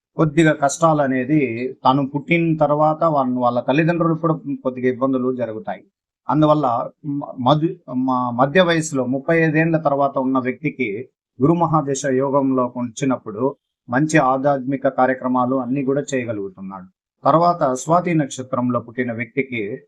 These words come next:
పుట్టినప్పుడే రాహు మహాదశలో పుడతాడు. చాలా ఇబ్బంది కదా రాహు మహాదశ. వాళ్ళ కుటుంబానికి కూడా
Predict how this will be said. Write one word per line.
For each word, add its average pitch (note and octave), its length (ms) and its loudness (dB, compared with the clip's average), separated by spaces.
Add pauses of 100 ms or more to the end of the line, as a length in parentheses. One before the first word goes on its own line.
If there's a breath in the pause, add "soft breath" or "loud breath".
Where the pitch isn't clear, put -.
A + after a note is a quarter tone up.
(300)
పుట్టినప్పుడే F3+ 540 4
రాహు D3 300 2
మహాదశలో B2 640 -2
పుడతాడు. G2+ 440 -10 (180)
చాలా A#2 340 -2
ఇబ్బంది C3+ 440 0
కదా B2+ 360 0
రాహు B2 220 0
మహాదశ. B2 580 -2 (600)
వాళ్ళ C3 400 4
కుటుంబానికి D3+ 640 0
కూడా D#3+ 360 0